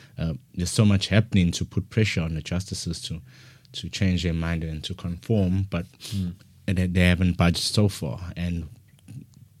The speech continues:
Speaker 1: do you see any good signs? You think they'll stay like that, or?
Speaker 2: Yeah, so that's, <clears throat> that's the funny thing is, so this is a draft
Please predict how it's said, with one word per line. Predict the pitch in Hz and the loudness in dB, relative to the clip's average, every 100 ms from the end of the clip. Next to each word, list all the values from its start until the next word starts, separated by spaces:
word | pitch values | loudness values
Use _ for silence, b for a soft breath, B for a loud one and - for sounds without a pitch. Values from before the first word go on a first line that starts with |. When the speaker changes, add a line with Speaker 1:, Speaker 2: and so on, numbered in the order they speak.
| - | -4
Speaker 1:
do | 98 | 2
you | 90 87 | 4 2
see | 85 - | 0 2
any | 90 87 | 4 4
good | - 87 | 2 -2
signs? | - 87 85 | 0 0 2
You | 87 | 0
think | - 87 | 0 -2
they'll | 85 82 80 78 | 0 -2 -2 -4
stay | 78 - 85 90 | -8 -2 2 4
like | 101 117 | 4 2
that, | 127 127 | 0 0
or? | 90 82 78 104 | 0 -2 -2 -2
Speaker 2:
Yeah, | 98 92 | -2 -4
so | 90 - - | -6 -10 -8
that's, | 120 123 - - B B | -4 -4 -6 -12 B B
<clears throat> | B - | B -4
that's | - - 180 139 139 - | 2 8 8 8 6 2
the | 131 | 0
funny | - - 123 127 127 | -2 -2 2 4 4
thing | 110 110 | 2 0
is, | 101 98 - - | 0 -2 -6 -8
so | 104 117 | -4 0
this | 127 127 | 0 0
is | 123 | 2
a | 107 | 2
draft | 92 98 110 104 - - | 4 4 4 2 -6 -14